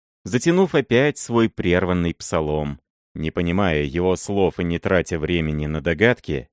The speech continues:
Серебряный снова обратился к опричникам. «Что ж», — спросил он, — «скажете ли вы, наконец, как найти дом Морозова?» «Ступай все прямо», — отвечал грубо один из них. «Там,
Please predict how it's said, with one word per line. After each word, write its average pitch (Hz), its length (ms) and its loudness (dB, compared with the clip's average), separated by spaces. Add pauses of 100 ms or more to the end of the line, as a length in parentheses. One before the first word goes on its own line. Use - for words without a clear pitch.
Серебряный 117 680 2
снова 90 680 0
обратился 82 600 -4
к - 60 -2
опричникам. 78 760 -6 (460)
«Что 87 340 2
ж», — - 220 -10 (180)
спросил 82 560 -4
он, — 69 240 -4 (360)
«скажете 143 600 4
ли 143 120 6
вы, 127 120 6
наконец, 101 500 4
как 95 220 0
найти 98 500 0
дом 82 280 0
Морозова?» 76 800 -2 (500)
«Ступай 90 480 0
все 92 240 0
прямо», — 85 600 0 (340)
отвечал 78 480 -4
грубо 73 360 -4
один 73 260 -4
из 69 120 -8
них. 73 340 -8 (260)
«Там, 95 440 2